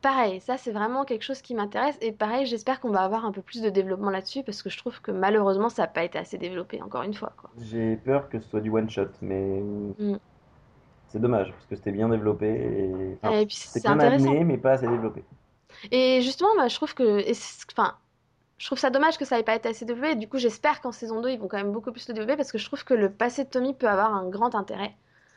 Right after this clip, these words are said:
Speaker 1: Parce qu'on voit apparemment qu'il vient d'une famille pas très, pas très catholique, on va dire, avec, euh, donc son frère est plus ou moins un criminel, quoi. Et je trouve que c'est vraiment un, c'est un potentiel, justement, de voir, euh,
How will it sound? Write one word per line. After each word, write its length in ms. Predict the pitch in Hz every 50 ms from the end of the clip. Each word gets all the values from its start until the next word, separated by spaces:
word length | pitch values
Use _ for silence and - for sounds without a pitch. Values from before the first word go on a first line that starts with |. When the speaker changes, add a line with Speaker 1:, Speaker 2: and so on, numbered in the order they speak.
| _ _ _ _ _
Speaker 1:
Parce 200 | - 196 190 -
qu'on 180 | - 220 208 202
voit 160 | 202 247 269
apparemment 480 | 277 240 - 202 185 190 196 214 240
qu'il 200 | 247 247 - 202
vient 100 | 208 196
d'une 160 | 202 196 196 196
famille 340 | - 202 190 208 226 233
pas 140 | 202 196 190
très, 400 | 196 - 214 196 202 - - - -
pas 100 | - 208
très 240 | - - 190 190 _ _
catholique, 460 | - 190 180 208 196 208 226 220 - -
on 60 | 196
va 80 | 185
dire, 260 | 185 180 202 214 214 202
avec, 360 | - - - - - - -
euh, 100 | - -
donc 180 | 214 208 202
son 120 | 202 - 196
frère 180 | - - 220 214
est 120 | 202 190 - _ _ _ _ _ -
plus 160 | - 202 202
ou 40 | 202
moins 100 | 196 185
un 40 |
criminel, 440 | 196 - - 196 196 226 247 277 262
quoi. 220 | 262 262 254 262 - _ _ _ _ _ _ _ _ _ _ _ _ _
Et 240 | - 202 196 190 190
je 80 | 202 -
trouve 180 | - 320 320
que 100 | - -
c'est 200 | 247 - - 202
vraiment 340 | 202 190 196 220 247 240 220
un, 60 | 202
c'est 120 | 202 - 202
un 120 | 185 185
potentiel, 480 | 214 208 208 247 247 - 330 320 285 233
justement, 400 | 208 208 - 214 202 202 202 196
de 100 | 190 190
voir, 340 | 185 208 226 233 226 208
euh, 40 | 180